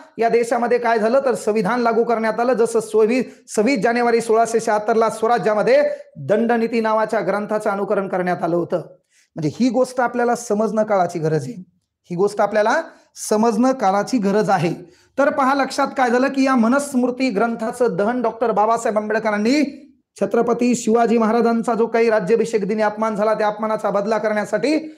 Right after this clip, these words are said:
<clears throat> रायगडाच्या पायथ्याशी, म्हणजे स्वराज्याची राजधानी रायगडाच्या पायथ्याशी या मनुस्मृती ग्रंथाचं दहन केलं.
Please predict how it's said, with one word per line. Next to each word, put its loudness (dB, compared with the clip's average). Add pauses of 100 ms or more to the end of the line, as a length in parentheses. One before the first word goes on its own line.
(400)
<clears throat> 4
रायगडाच्या 2
पायथ्याशी, 0
म्हणजे 2
स्वराज्याची 0
राजधानी 0
रायगडाच्या 0
पायथ्याशी 0
या 4
मनुस्मृती -2
ग्रंथाचं 0 (340)
दहन 0
केलं. 2